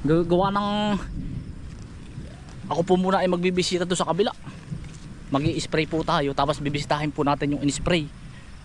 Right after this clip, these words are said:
natin nung minsan. Ay titingnan ko po. Yan, pagka, gangga, ano na po, gangga Julie na po ang bunga, mga kainsan.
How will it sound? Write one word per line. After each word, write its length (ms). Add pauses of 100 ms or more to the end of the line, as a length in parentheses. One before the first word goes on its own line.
(100)
natin 320
nung 80
minsan. 480 (3000)
Ay 320
titingnan 400
ko 80
po. 100 (1500)
Yan, 320
pagka, 320 (160)
gangga, 400
ano 160
na 80
po, 160
gangga 240
Julie 320
na 80
po 160
ang 80
bunga, 240
mga 240
kainsan. 400